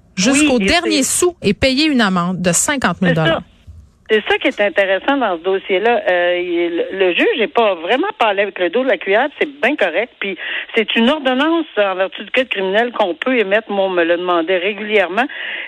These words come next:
Speaker 2: Euh, j'imagine qu'on a vérifié parce que c'est pas toujours évident, même s'il l'a accordé, qu'il va, je veux pas faire peur à personne, là, mais c'est parce que c'est pas évident de rembourser ce montant-là. Euh, mais c'est quand même quelque chose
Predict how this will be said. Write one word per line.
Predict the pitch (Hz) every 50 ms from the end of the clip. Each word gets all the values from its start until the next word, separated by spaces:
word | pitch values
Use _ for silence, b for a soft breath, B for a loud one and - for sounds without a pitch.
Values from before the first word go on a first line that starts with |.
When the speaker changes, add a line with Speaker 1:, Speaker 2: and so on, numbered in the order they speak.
| -
Speaker 2:
Euh, | 180 180 180 151 143 165 -
j'imagine | 196 240 262 302 262 214 214 285 302 294
qu'on | - 226 202 190
a | 196 185
vérifié | 180 202 196 180 170 - - 226 233
parce | 233 - 247 -
que | - 214 190 -
c'est | 196 -
pas | - 302 294
toujours | - 214 175 160 185 202 190 180
évident, | 165 147 151 143 160 185 190 170
même | 175 220 254 254 220 -
s'il | - 202 180
l'a | 185 185
accordé, | 180 165 - 175 151 147 151 160 190 226 220 B B B B B - _
qu'il | - 185 175
va, | 185 202 208 180 156
je | 160 170
veux | 165
pas | 143 - 190 180 170 160 151 135
faire | - 180 160
peur | - 196 190
à | 180 170
personne, | - 160 - - 262 269
là, | 254 233
mais | 214 190 170 151 -
c'est | -
parce | - 165 147 - -
que | 165 151 -
c'est | 175 165
pas | - 220 214
évident | 190 165 156 165 156 185 220 233
de | 180
rembourser | 175 165 156 156 156 - - 202 190 -
ce | 196 170
montant-là. | 160 165 165 156 143 165 156 143 143 147 185 214 B B B B B B - _ - 165
Euh, | 160 160 160 160 156 160 - 214
mais | 214 240 262 247
c'est | - 240
quand | - 226 214 202
même | 208 226 269 302 294 -
quelque | 240 208 - -
chose | 240 233 247 254